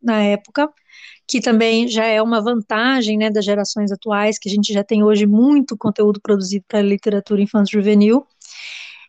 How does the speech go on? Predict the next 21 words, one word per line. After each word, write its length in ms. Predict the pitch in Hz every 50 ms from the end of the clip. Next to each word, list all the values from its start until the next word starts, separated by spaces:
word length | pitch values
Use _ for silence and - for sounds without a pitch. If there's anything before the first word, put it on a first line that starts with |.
| _ - -
E 120 | 262 285
aí 140 | 294 285 285
eu 100 | 294 285
comecei 480 | 285 302 294 294 277 269 - - 269
a 40 | 262
buscar 520 | 233 233 262 - - - - 240 247 247 -
por 160 | 269 262 233
temas 720 | _ - 254 247 254 262 269 269 - - - - - - - - _ _ _ -
que, 720 | - - 254 254 254 254 254 254 254 254 247 247 247 - -
que 120 | - -
me 140 | 254 247 247
atraíam. 580 | 240 233 - 262 254 262 247 240 226 220 214 208 - - _ _ - - - - - _ _ _ -
Então 200 | 226 226 247 240
eu 120 | 247 247
comecei 540 | 247 247 247 240 233 233 - - 233 226 220
a 40 | 220
ler, 480 | 220 214 214 214 208 208 208 202 196 - _ _ _ _ _ _ _ _
é, 460 | - 226 208 208 208 208 208 208 208 208
livros 320 | 226 254 240 233 233 196
de 100 | - 214
suspenses, 1120 | - - - - - - 247 233 233 226 226 220 220 214 - - 226 214 208 - - -